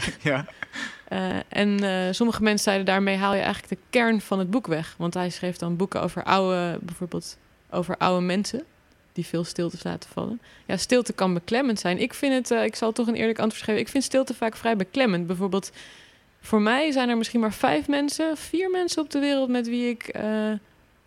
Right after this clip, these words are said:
Speaker 2: langer dan een minuut of tien prettig stil kan zijn. En dan bedoel ik dus niet dat je stil bent en je naar een concert luistert, maar ik bedoel dat het helemaal stil is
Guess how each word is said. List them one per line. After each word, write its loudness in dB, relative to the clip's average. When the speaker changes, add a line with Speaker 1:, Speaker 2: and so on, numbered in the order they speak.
Speaker 2:
langer 2
dan 2
een 0
minuut 0
of -2
tien 2
prettig 0
stil 2
kan 0
zijn. -4
En 0
dan 4
bedoel 2
ik -2
dus -4
niet 4
dat -2
je -6
stil 0
bent 0
en 0
je 0
naar 0
een -2
concert -2
luistert, 0
maar -4
ik -6
bedoel -2
dat 0
het -10
helemaal 2
stil 0
is -6